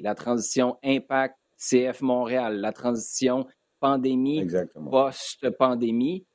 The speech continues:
Speaker 1: sans Rudy Camacho, ça a pas l'air de ce que ça a donné cette année, même pas proche. Je comprends que Georgi Mihailovic puis un paquet d'autres gars ont eu une grosse contribution, mais ça a été un facteur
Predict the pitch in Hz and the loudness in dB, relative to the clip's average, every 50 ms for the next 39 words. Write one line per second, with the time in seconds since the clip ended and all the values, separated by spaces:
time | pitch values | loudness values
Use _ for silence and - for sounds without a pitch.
0 | _ _ - - - - 143 143 117 127 120 107 110 - 127 120 113 107 104 - | _ _ -8 -2 2 4 4 4 2 0 -2 -2 -2 -2 0 0 0 0 -2 0
1 | - 135 165 165 165 - _ - - - 113 107 98 - 120 117 120 131 135 131 | 0 0 0 0 -2 -4 _ -12 -4 -2 -2 -2 0 -2 -2 0 0 0 0 0
2 | 117 104 98 113 110 - - - 113 - - 113 110 101 104 104 110 120 127 120 | -2 -2 -2 -4 -4 -4 -4 -6 -4 -2 0 -2 0 0 -2 -2 0 -2 -2 -4
3 | - - 101 101 104 113 127 143 147 - _ _ _ - 104 101 110 127 139 135 | -6 -8 -4 -2 -2 0 0 -2 -4 -6 _ _ _ -4 -2 0 0 2 2 0
4 | 117 - 127 110 - - - 123 135 143 - - - 123 - - 127 123 120 - | -2 -2 -4 -6 -4 0 0 0 0 0 -2 -8 -8 -10 -8 -4 -2 -2 0 0
5 | 117 107 104 113 120 113 110 113 123 117 110 107 104 120 117 - - - 107 104 | -2 -2 -2 -2 -2 -2 0 0 -2 -2 -2 -2 -2 -4 -6 -6 -8 -8 -8 -6
6 | - 120 117 - 117 110 113 107 104 104 117 123 127 - _ _ _ _ _ - | -4 -4 -2 0 0 0 0 -2 0 0 0 0 -2 -4 _ _ _ _ _ -2
7 | 110 117 120 120 123 113 - 107 123 123 123 - 113 110 - - 110 104 101 - | 0 0 2 2 0 -2 -2 0 -2 -2 -2 -4 -6 -6 -6 -6 -6 -6 -4 0
8 | - 123 127 120 107 101 - - 110 104 101 - 120 117 110 - - 95 - _ | 2 2 2 2 0 -4 -2 -2 -4 -4 -2 -2 -2 -2 -2 -4 -6 -12 -10 _
9 | - 113 117 113 110 | -2 0 0 -2 -2